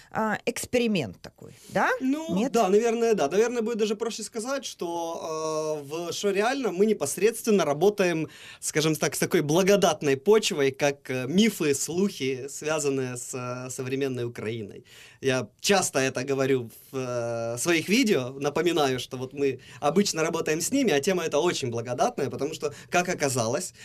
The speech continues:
Speaker 2: что, э, обычно все считают, что слухи и сплетни в основном у иностранцев могут быть относительно нашей страны, они как-то по-своему представляют, потому что не видели нашу страну.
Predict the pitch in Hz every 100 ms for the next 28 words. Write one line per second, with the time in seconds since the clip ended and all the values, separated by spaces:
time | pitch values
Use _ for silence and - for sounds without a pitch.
0 | - - - 160 160 151 156 165 147 147
1 | 139 - - 147 160 190 147 - 131 -
2 | 135 123 120 - 156 135 127 127 - 208
3 | 247 143 131 143 143 165 139 135 135 135
4 | 135 196 208 180 127 127 117 117 113 -
5 | 120 131 120 120 117 123 - 135 180 180
6 | 127 120 - - 127 135 131 127 127 -
7 | 202 226 180 - - 156 180 180 190 180
8 | 180 139 127 113 123 - 123 110